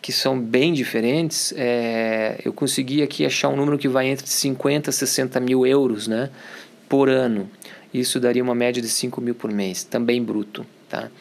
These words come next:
Quando eu trabalhei na Itália, é, eu trabalhei com contrato, eu nunca fui, eu nunca fui, é, staff, né? Eu nunca fui empregado. Existe,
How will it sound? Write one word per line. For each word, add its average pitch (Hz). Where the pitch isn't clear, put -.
Quando 202
eu 233
trabalhei 139
na 131
Itália, 123
é, 113
eu 127
trabalhei 143
com 160
contrato, 135
eu 123
nunca 170
fui, 170
eu 127
nunca 151
fui, 160
é, 127
staff, -
né? 110
Eu 110
nunca 131
fui 143
empregado. 117
Existe, 165